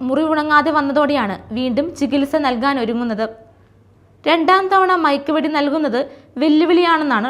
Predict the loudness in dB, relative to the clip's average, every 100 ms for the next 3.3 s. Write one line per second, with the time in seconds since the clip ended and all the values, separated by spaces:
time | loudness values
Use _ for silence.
0 | 0 0 0 -2 0 0 -2 -4 -6 -6
1 | -6 -8 -10 _ _ _ _ _ _ _
2 | _ _ -2 2 2 2 0 2 2 2
3 | 0 -4